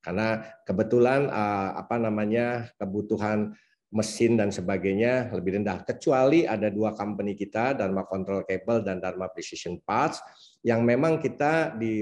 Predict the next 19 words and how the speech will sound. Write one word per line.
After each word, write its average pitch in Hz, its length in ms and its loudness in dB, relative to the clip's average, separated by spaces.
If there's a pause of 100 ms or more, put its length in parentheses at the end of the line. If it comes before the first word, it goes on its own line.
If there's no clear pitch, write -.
(140)
waktu 110 240 -2
prospektus 110 640 -4
pun 143 240 2
kita 113 240 2
udah 101 160 2
sampaikan, 107 720 -2 (320)
kita 123 400 0
akan 107 240 -2
membeli 98 320 0
lahan 95 320 0
baru 131 560 2
dan 101 160 -2
membangun, 101 560 -2
eh, 92 500 -6 (540)
eh, 92 400 -2
gedung, 98 320 2
eh, 101 160 -4
pabrik 101 320 0
baru, 131 640 4